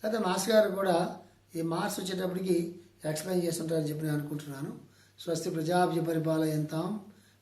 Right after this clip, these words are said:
ન્યાયેન માર્ગેણ મહિ મહિષાઃ. ગોબ્રાહ્મણેભ્ય શુભમસ્તુ નિત્યમ. લોકાઃ સમસ્તાઃ સુખિનો ભવન્તુ.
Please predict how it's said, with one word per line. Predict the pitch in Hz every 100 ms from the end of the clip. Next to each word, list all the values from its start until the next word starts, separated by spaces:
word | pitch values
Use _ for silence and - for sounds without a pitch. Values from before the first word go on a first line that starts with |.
| -
ન્યાયેન | 156 180 202 185
માર્ગેણ | 165 165 185 180 170
મહિ | 160 170 175
મહિષાઃ. | 156 147 160 160 147 135 - - _ - _ _
ગોબ્રાહ્મણેભ્ય | 180 180 180 175 175 170 160 156
શુભમસ્તુ | 151 170 156 151 -
નિત્યમ. | 147 147 147 151 196 - - _ _ _ _ -
લોકાઃ | 147 156 165 185
સમસ્તાઃ | 175 156 151 - 160 160
સુખિનો | 175 147 151 151
ભવન્તુ. | 147 139 135 131